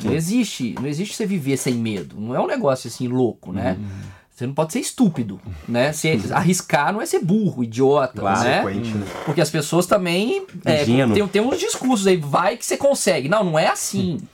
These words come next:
Speaker 1: Calma, peraí.
Speaker 2: Uhum.
Speaker 1: Você tem que dar uma olhada no cenário, você tem que ter informações pra decidir.
Speaker 2: Uhum.
Speaker 1: Então, medo, deu, deu. Medo dá, dá. E vai continuar dando. O que eu introjetei pra mim, o que eu já assimilei é o seguinte:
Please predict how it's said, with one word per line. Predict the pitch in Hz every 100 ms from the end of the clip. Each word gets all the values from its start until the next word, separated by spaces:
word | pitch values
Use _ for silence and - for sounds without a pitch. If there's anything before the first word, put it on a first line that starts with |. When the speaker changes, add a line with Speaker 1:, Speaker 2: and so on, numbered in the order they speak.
| - - -
Speaker 1:
Calma, | 151 156 113 -
peraí. | - 156 180 170 - -
Speaker 2:
Uhum. | 107 101
Speaker 1:
Você | 107
tem | 120
que | 120
dar |
uma | 113 127
olhada | 190 180 180
no | 190
cenário, | 330 392 190 160 -
você | -
tem | 123
que | 123
ter | 131
informações | 147 180 202 427 - 349
pra | 247
decidir. | 175 147 127 107 110 -
Speaker 2:
Uhum. | 117 98 101 -
Speaker 1:
Então, | 185
medo, | 175 196 226 - - _ -
deu, | 120 156 180 98 - - 120
deu. | 139 165 139 -
Medo | 127 190 160
dá, | 120 156 196 160 - -
dá. | 175 - 262 339 _ _ -
E | 175
vai | 190
continuar | 381 403 359 254 269
dando. | 208 208 247 147 _ - - -
O | 175
que | 165 254
eu | 381
introjetei | 370 220 156 131 127
pra | 123 117
mim, | 139
o | 190
que |
eu | 156
já | 160
assimilei | 190 - 254 240 135 147 220
é |
o | 226
seguinte: | - 240 226 135 -